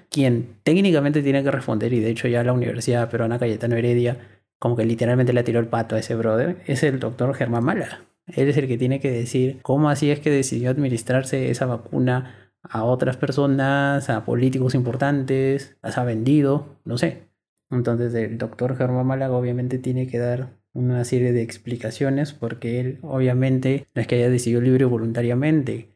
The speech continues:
Puede haber sido presionado, puede haber sido hasta coaccionado,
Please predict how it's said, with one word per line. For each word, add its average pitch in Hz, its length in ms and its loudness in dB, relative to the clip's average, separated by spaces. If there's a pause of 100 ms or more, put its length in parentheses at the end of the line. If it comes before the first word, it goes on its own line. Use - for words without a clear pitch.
(120)
Puede 123 220 2
haber 117 180 -4
sido 117 180 0
presionado, 139 1040 0 (400)
puede 127 160 2
haber 120 180 0
sido 123 200 2
hasta 120 180 -4
coaccionado, 135 960 0